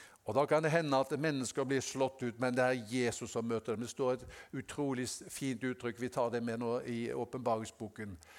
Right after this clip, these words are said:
om Johannes da han møtte Jesus, en aldrende Herrens tjener som møter sin ungdomsfrelser. Se på det da. «Og da jeg så ham, falt jeg som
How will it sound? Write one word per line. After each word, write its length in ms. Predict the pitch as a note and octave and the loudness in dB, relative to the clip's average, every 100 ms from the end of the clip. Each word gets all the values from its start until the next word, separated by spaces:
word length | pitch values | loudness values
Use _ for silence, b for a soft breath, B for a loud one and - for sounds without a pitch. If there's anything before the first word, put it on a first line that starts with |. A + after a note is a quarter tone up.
| B B - | B B -4
om 160 | B2 B2+ | -2 0
Johannes 480 | A#2 C3 A#2+ A#2+ | 2 4 4 0
da 160 | - A#2+ | 2 2
han 80 | B2 | 2
møtte 240 | A#2 A#2+ | -2 -2
Jesus, 580 | A#2+ A2+ - A#2 - - A2+ | 0 0 -2 -6 -10 -12 -10
en 100 | A#2 | 0
aldrende 680 | - C#3 C#3 C3 C3+ C3 B2 B B | 4 4 4 2 2 2 0 B B
Herrens 400 | D3 B2 C3 - | 4 4 -2 -4
tjener 400 | - C3+ B2 A2+ | 2 2 2 0
som 160 | A2 A2+ | -2 -2
møter 320 | C3 B2 B2 | -2 -2 -6
sin 160 | B2+ | -6
ungdomsfrelser. 1040 | B2 A#2+ A2+ G2+ G#2 - G2 G#2 - - - _ _ _ _ b b b b b | -6 -6 -8 -10 -12 -8 -8 -10 -10 -10 -12 _ _ _ _ b b b b b
Se 300 | - - C3+ - | -6 -4 -4 -4
på 80 | B2+ | -8
det 160 | A#2+ - | -6 -10
da. 80 | - _ _ _ _ b b b b b | -14 _ _ _ _ b b b b b
«Og 80 | C3+ | 0
da 80 | C3 | 2
jeg 160 | B2 A2+ | 2 0
så 320 | - B2+ B2 G#2+ | -4 -4 -4 -4
ham, 220 | A#2 C3 - _ _ _ b b b b _ | -6 -8 -18 _ _ _ b b b b _
falt 540 | - C3+ C3 G#2 - | -2 0 0 -4 -6
jeg 140 | B2+ A#2+ | -4 -4
som 140 | A2 | -8